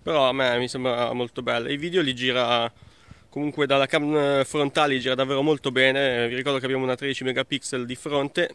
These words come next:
e anche una tredici megapixel sul retro, che però secondo me li gira un pochino peggio dei normali Full H D. Comunque tutti e due sono registrati in Full H D. Andiamo a fare un pan veloce.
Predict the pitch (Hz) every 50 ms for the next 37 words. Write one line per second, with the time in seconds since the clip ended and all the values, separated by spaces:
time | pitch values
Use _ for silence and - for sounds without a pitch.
0 | - - 127 135 135 - 135 131 - 139 135 123 131 120 127 127 135 131 139 127
1 | - - 135 131 - - 160 156 147 151 139 131 - 170 196 - - - - -
2 | - _ _ _ - - _ - - - - - - - - - - - - -
3 | - - - 151 - - 160 160 160 151 139 - 147 135 160 160 151 156 160 165
4 | 160 160 151 135 127 139 127 135 135 131 120 _ _ _ _ _ - 143 135 -
5 | 160 147 151 139 - 156 151 151 139 127 135 147 147 127 131 135 135 131 127 131
6 | 131 131 127 131 131 127 123 127 127 123 123 - - 131 131 123 - - 135 127
7 | 127 120 135 147 139 139 - - 139 - - 156 143 - 147 135 139 139 131 -
8 | 143 135 135 127 131 135 139 139 - - 180 165 170 180 - - 123 139 127 131
9 | 135 139 - 139 139 120 - - - - - - - - - - - - 135 135
10 | 123 - 139 135 131 143 156 160 160 165 - - 196 190